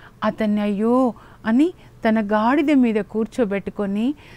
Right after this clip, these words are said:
అతన్ని సత్రానికి తీసుకెళ్ళి అక్కడ సత్రంలో చేర్పిస్తాడు, రెండు దీనారాలు ఇచ్చి. ఆ రాత్రంతా సేవ చేస్తాడనమాట. మరుసటి రోజు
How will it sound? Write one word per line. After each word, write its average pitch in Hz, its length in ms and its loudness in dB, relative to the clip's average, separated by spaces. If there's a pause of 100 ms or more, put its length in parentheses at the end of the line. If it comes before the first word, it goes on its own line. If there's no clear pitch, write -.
(200)
అతన్ని 208 380 -2
సత్రానికి 233 720 -2
తీసుకెళ్ళి 190 600 -6 (440)
అక్కడ 220 300 0
సత్రంలో 226 680 0
చేర్పిస్తాడు, 208 800 -4 (340)
రెండు 208 220 0
దీనారాలు 220 600 0
ఇచ్చి. 185 320 -10 (340)
ఆ 214 100 2
రాత్రంతా 262 680 2
సేవ 214 420 0
చేస్తాడనమాట. 180 640 -6 (480)
మరుసటి 220 520 -2
రోజు 214 500 0